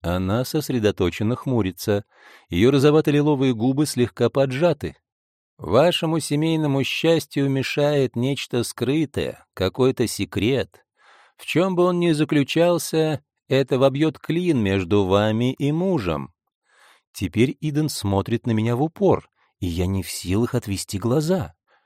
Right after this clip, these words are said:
Как только гадалка выпускает мою руку, я поспешно кладу её на колени.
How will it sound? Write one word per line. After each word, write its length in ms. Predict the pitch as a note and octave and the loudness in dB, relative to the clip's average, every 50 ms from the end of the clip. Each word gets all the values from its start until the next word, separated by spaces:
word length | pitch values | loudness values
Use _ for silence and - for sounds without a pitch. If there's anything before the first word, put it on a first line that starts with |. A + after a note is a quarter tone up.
| _ _ _ _ _ _ _ - | _ _ _ _ _ _ _ -8
Как 220 | - G2 - - | -6 -6 -6 -4
только 280 | - A#2 G#2 - - G2 | -2 -2 -2 -2 -2 -4
гадалка 500 | E2+ F#2+ F#2+ F#2 G#2+ G#2+ G#2 F#2+ - F#2+ | -2 -2 -2 0 0 0 0 -2 -4 -4
выпускает 600 | F2 F#2+ - - F#2+ - - - A2 G2+ F2 - | -4 -4 -4 -4 -8 -6 -4 -2 -2 -2 -2 -2
мою 280 | F#2 F#2+ F2+ F2 E2+ | -2 -2 -2 -2 -2
руку, 440 | E2 G2+ C3+ D3+ D3 - F#2 D2+ - _ _ _ | 0 0 -2 -2 -2 -4 -6 -6 -6 _ _ _
я 220 | - F2+ D#2+ F#2 F2+ | -12 -6 -4 -4 -4
поспешно 680 | - - E2 - - - - E2+ F2 - - B2 A#2+ | -2 -4 -6 -6 -6 -6 -4 -4 -2 -2 -4 -6 -6
кладу 480 | A#2 - - G2+ F#2 E2+ D#2+ C#2+ D#2 D#2 | -6 -6 -4 -4 -2 -2 -2 -4 -4 -6
её 220 | D#2 D2 D2 D#2+ | -4 -4 -4 -4
на 100 | E2 F2+ | -4 -4
колени. 520 | F2 - A#2+ C3 D#3+ E3+ D3 G#2 D#2+ - | -4 -4 -2 0 0 0 -2 -4 -6 -10